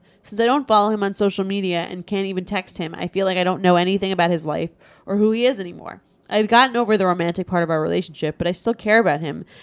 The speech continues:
and just want some sort of friendship with him, even if it's only a friendly text on each other's birthdays. Sometimes I think about emailing him, which is pathetic, right?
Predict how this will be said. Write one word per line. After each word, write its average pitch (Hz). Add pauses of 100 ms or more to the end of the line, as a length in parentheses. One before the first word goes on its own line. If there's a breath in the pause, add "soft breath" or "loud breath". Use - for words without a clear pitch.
(140 loud breath)
and -
just 214
want 247
some 214
sort 196
of 185
friendship 196
with 160
him, 165
even 202
if 196
it's 190
only 180
a 165
friendly 196
text 180
on 165
each 170
other's 160
birthdays. - (440 loud breath)
Sometimes 285
I 294
think 220
about 202
emailing 220
him, 95
which 175
is 170
pathetic, 196
right? 170